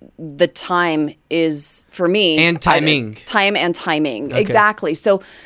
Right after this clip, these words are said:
Speaker 1: so I'm allowing, what do they say? It's, it's not, I'm not in control. There's something much larger than me in
Speaker 2: Yes.
Speaker 1: control, right? So I'm
Speaker 2: <laughs>
Speaker 1: trying not to be, because patience is not one of my, I, I just, I want it done now. I want it done now,
Speaker 2: <laughs>
Speaker 1: right?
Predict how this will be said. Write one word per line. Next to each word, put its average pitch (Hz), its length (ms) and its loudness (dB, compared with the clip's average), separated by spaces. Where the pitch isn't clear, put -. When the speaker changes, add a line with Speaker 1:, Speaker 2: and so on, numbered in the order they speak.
Speaker 1:
so 208 420 4
I'm 311 260 4
allowing, 220 680 2
what 214 200 -12
do 262 80 -14
they 214 160 -12
say? - 300 -10
It's, - 260 -8
it's 214 200 -6
not, - 180 -10
I'm 247 180 2
not 269 220 -2
in 240 180 -4
control. 160 440 -4
There's 170 200 0
something 202 360 -4
much 202 260 -4
larger 190 280 2
than 156 160 -4
me 151 100 -2
in 139 60 -2
Speaker 2:
Yes. 151 180 4
Speaker 1:
control, 147 280 -2
right? 143 260 0
So - 140 -2
I'm 180 120 -2
Speaker 2:
<laughs> - 120 -8
Speaker 1:
trying 240 220 -2
not 240 200 -4
to - 60 -14
be, 190 140 -6
because 185 280 -10
patience 185 380 -6
is 147 180 -8
not 160 720 4
one 151 420 -2
of 151 120 0
my, 143 340 -2
I, - 140 -2
I 151 100 -2
just, - 260 -10
I - 20 -4
want 185 160 2
it 185 80 0
done 185 140 4
now. 143 180 2
I 123 60 0
want 202 180 4
it - 60 0
done 196 140 6
now, 160 200 6
Speaker 2:
<laughs> 160 100 6
Speaker 1:
right? 202 160 2